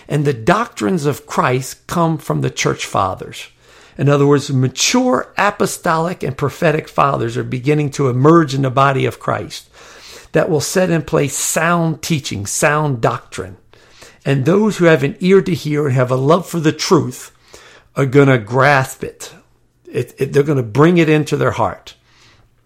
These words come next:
Now, one of the examples that the Lord was giving me concerning the traditions of men as we come into sound teaching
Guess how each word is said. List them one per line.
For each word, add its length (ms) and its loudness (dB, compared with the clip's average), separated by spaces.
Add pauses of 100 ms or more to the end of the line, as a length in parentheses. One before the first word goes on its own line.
(420)
Now, 260 -2
one 260 4
of 120 4
the 160 0
examples 680 -2
that 140 -8
the 80 -4
Lord 280 4
was 160 -2
giving 360 0
me 220 -12 (920)
concerning 1000 2 (340)
the 100 -4
traditions 640 0
of 120 -2
men 380 -4 (840)
as 200 -4
we 100 -2
come 340 0
into 220 0
sound 580 -2
teaching 520 -6